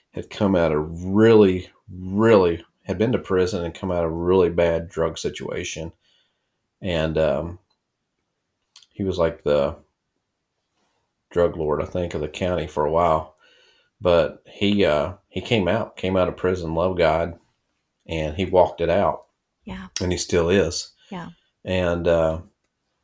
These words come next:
Speaker 1: the person he was with had been in that same lifestyle, style, but fell back into it. And he,
Speaker 2: Mm-hmm.
Speaker 1: he clung close to God.
Speaker 2: Yeah.
Speaker 1: And he's like, "I'm not going back into that lifestyle. I ain't getting pulled back into it."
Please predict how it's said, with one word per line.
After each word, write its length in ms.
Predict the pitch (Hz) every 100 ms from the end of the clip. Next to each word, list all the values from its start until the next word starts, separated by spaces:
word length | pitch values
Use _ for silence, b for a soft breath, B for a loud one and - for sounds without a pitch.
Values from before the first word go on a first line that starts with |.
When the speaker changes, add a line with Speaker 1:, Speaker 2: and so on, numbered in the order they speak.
| _ _ _ _ _ _ 139 _ _
Speaker 1:
the 80 | 95
person 420 | - 98 87 95
he 80 | 87
was 140 | 80
with 380 | 80 92 107 -
had 180 | 95 87
been 160 | 87 85
in 80 |
that 140 | 82 73
same 200 | 92 82
lifestyle, 540 | 92 104 - 82 -
style, 340 | - - 87 85
but 160 | 76
fell 220 | - 85
back 260 | 80 78 -
into 260 | 101 101 82
it. 200 | - -
And 140 | 87
he, 220 | 92 101
Speaker 2:
Mm-hmm. 160 | 110 80
Speaker 1:
he 260 | 82 113 123
clung 400 | - 98 92 90
close 360 | - 95 90
to 80 | 82
God. 420 | 82 90 87 80 -
Speaker 2:
Yeah. 280 | 202 165 160 165 _ _ _ -
Speaker 1:
And 100 | 90
he's 160 | 98 90
like, 320 | 82 82 - _ -
"I'm 100 | 98
not 180 | 117 87
going 140 | 92
back 220 | 87 82
into 160 | 90 87
that 160 | 85 87
lifestyle. 460 | 85 80 85 87
I 80 | 95
ain't 100 | 92
getting 160 | 92 90
pulled 220 | 98 98
back 200 | 95 92
into 280 | 98 98 101
it." 160 | 98